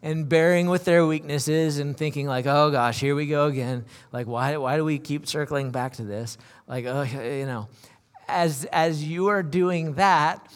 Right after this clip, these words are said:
you are saying, "It's not about me, it's about God. It's not about me, it's about lifting him up." And I, and lifting him up means bringing them along. So you're becoming more and more of a living sacrifice, living out what it means to be a living sacrifice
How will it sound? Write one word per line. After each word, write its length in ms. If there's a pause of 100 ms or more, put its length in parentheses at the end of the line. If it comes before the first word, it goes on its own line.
(160)
you 380
are 240
saying, 640 (240)
"It's 180
not 180
about 320
me, 380 (240)
it's 160
about 320
God. 340 (220)
It's 180
not 160
about 300
me, 240
it's 160
about 260
lifting 360
him 240
up." 240
And 120
I, 100
and 460
lifting 360
him 260
up 160
means 320
bringing 400
them 180
along. 420
So 180
you're 520
becoming 560
more 380
and 240
more 240
of 140
a 40
living 380
sacrifice, 680
living 320
out 180
what 140
it 100
means 380
to 80
be 160
a 60
living 260
sacrifice 640